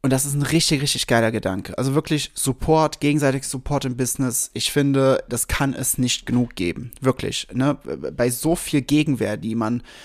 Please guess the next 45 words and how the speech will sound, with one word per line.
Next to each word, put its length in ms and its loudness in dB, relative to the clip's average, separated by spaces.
bekommt, 380 0
wenn 80 2
man 80 -2
sich 100 -6
ein 100 -4
Business 300 -4
aufbaut, 460 2
ist 220 -2
jede 280 4
Unterstützung 920 -2
super, 460 0
super 240 -4
hilfreich. 640 -6
Es 160 -2
gibt 180 2
aber 440 2
ein 200 0
ganz, 260 2
ganz, 180 -2
ganz 220 -6
großes 300 -8
Problem. 500 -10
Nehmen 200 4
wir 40 2
mal 140 4
Person 460 -6
A 340 2
und 120 2
wir 80 6
nehmen 120 4
Person 360 -2
B. 240 -2
Von 140 4
mir 100 6
aus 120 2
auch 40 2
noch 140 0
C, 240 0
D 160 2
und 200 -4
E. 280 -6
Also 180 -4
fünf, 300 0
fünf 420 -2
Personen, 640 0